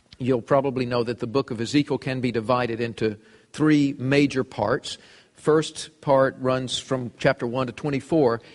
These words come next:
and it deals mainly with judgment, pronouncements of judgment against Israel, God's people. Then the next section, twenty-five to thirty-two, deals with judgment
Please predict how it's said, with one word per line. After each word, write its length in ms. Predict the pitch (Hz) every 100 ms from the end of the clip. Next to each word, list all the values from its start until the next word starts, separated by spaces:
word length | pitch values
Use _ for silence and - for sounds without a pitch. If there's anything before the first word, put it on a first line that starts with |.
| -
and 140 | 147
it 60 | 147
deals 240 | 175 151
mainly 320 | 156 190 220
with 240 | 180 135 107
judgment, 800 | 104 151 202 131 113 139 - - _ _ _ _ _ _ _
pronouncements 640 | - 135 156 185 - 147 -
of 120 | 98
judgment 680 | 98 139 160 151 110 - - _ _
against 360 | - 123 135 -
Israel, 420 | 143 131 117 90
God's 260 | 101 117 -
people. 400 | - 147 117 87 _ _ - - -
Then 180 | - 151
the 60 | 151
next 260 | 185 185
section, 380 | - 170 - 151
twenty-five 580 | 135 143 143 143 143 143
to 100 | -
thirty-two, 680 | - 165 185 180 131 120 127
deals 280 | 131 151 135
with 220 | 135 107
judgment 600 | 98 160 175 139 135 -